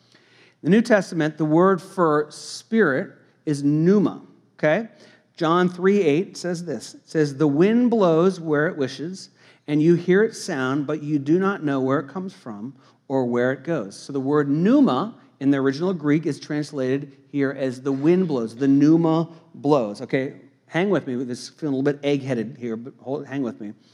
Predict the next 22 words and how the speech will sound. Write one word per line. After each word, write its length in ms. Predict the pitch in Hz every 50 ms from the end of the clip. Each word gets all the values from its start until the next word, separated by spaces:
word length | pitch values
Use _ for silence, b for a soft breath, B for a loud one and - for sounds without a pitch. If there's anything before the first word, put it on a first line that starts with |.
| B B B B B B B -
And 100 | 151 165
then 140 | 180 202 220
in 60 | 202
verse 380 | 208 208 202 180 - - - - _ _ _ _ -
uh, 180 | 143 135 131 131
that 220 | 143 160 151 -
verse 260 | 180 139 147 175 170
continues. 560 | 175 - 156 143 - 202 208 214 185 156 139
It 80 | 147 143
says, 220 | 127 160 139 127
"The 60 | 139 147
wind 220 | 143 165 190 208
blows 260 | 190 196 196 208 214 208
where 140 | 214 240
it 80 | 254 196
wishes," 460 | 170 156 - - 151 170 214 214 -
the 120 | - 147 139
pneuma 280 | 135 147 151 170 170
blows 280 | 147 143 143 151 156 147
where 100 | 165 185
it 80 | 175
wishes, 380 | 139 123 113 - 139 139 131 -